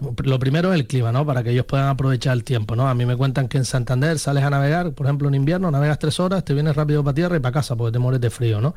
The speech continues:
Aquí llegan a hacer sesiones de dos y tres veces por el clima. Luego el mar, hombre, yo creo que está demostrado, ¿no? Tenemos un campo de regata,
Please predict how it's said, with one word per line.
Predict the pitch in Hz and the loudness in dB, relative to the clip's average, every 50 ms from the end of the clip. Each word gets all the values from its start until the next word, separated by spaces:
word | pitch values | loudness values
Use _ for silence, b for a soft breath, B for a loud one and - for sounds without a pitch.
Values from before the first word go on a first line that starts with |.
| B B B B B B | B B B B B B
Aquí | - 123 107 110 | -6 -2 0 2
llegan | 113 123 123 127 131 | 2 2 2 2 2
a | 127 | 0
hacer | - - 127 117 | 0 -2 -4 -2
sesiones | - 131 - - 139 139 139 135 120 | -2 -4 -2 0 0 0 0 0 0
de | 113 117 | 0 0
dos | 113 131 131 | 2 2 2
y | 131 120 | 0 0
tres | 131 120 113 | 0 -2 -2
veces | 107 117 104 - 123 | 0 -2 -4 -4 -6
por | - - 120 110 | -8 -6 -4 -2
el | 110 104 | -2 -2
clima. | - - 139 131 120 107 107 B B B B B B - | 0 0 0 2 2 0 -4 B B B B B B -2
Luego | 123 135 143 147 151 | 0 2 2 2 2
el | 151 151 | 2 2
mar, | 156 165 151 123 113 | 2 2 2 0 0
hombre, | 110 135 123 113 113 110 | -2 -2 -2 0 0 0
yo | 110 107 | 0 0
creo | 113 113 113 | 0 -2 0
que | 110 117 117 113 113 110 | 0 2 2 2 2 0
está | 110 107 - - - 113 | -2 -4 -6 -4 -2 0
demostrado, | 113 110 117 - - - 117 120 120 113 | 0 0 0 -2 -2 -2 0 0 0 0
¿no? | 113 123 131 | 0 0 0
Tenemos | 120 120 113 113 110 107 | 0 -2 -2 0 0 0
un | 117 110 | 0 0
campo | 110 120 123 117 120 123 117 | 0 0 -2 0 0 0 0
de | 117 | 0
regata, | 117 117 120 117 117 123 123 120 120 120 B | 2 0 0 2 2 2 2 2 2 0 B